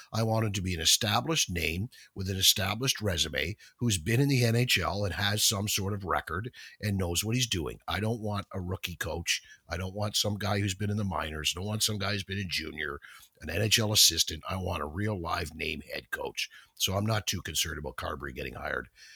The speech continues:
uh, in Washington either. Like, uh, like you said, Gerard Gallant, yeah, okay, he's an N H L coach. Peter Laviolette, yep, okay. Now, there's names out there that are, there's bigger fish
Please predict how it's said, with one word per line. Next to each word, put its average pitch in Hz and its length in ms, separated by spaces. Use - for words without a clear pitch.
uh, 73 280
in - 160
Washington 95 500
either. 202 360
Like, - 220
uh, 76 140
like 107 240
you 214 100
said, 71 300
Gerard 123 340
Gallant, 151 420
yeah, 254 260
okay, 202 360
he's 175 240
an 170 60
N 185 80
H 185 120
L 180 100
coach. 170 360
Peter 160 240
Laviolette, 156 500
yep, 151 320
okay. 165 380
Now, 110 100
there's 117 300
names 175 300
out 170 180
there 156 160
that 139 160
are, 110 180
there's 139 180
bigger 220 280
fish - 460